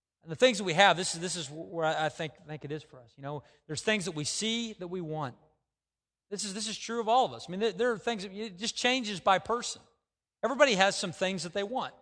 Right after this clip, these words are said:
And sometimes we can let it slip in our minds that I, I, I, I don't want that. I need that. I need that. It's like, like, no, we need air and we need food.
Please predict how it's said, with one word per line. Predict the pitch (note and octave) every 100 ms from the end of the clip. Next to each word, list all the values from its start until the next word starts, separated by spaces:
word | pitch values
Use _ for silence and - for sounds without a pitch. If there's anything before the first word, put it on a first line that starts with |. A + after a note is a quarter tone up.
| _ _ _ _ _ _ _ _ _ _ G3+
And |
sometimes | - D4+ - G#3 E3+ G#3
we | F#3 G#3+
can | G3 F3 F3
let | F#3 G#3+
it | F3
slip | - - B3+ D4 C#4
in | A#3+
our | A#3+
minds | G#3 G3+ D3+ D3 E3+ - - _ _ E3+
that | F#3+
I, | F3+ F#3 F3 -
I, | F3
I, | E3
I | F3+ F#3
don't | A3 G3+
want | F3 -
that. | D3
I | C3+
need | C#3+ E3+ D#3
that. | A#2 A#2 - _ _ _ _ _ _ _ _ -
I |
need | C#3+ F#3 A3+ C3
that. | A#2
It's | C#3
like, | F#3 - - -
like, | F#3+
no, | G3+
we | G#3+ G#3+ G3 G3+
need | G#3+ C#4+ A3 F3+ -
air | F3 G3 A3+ B3
and | F3+
we | F3
need | F3+ E3
food. | - F3+ B2+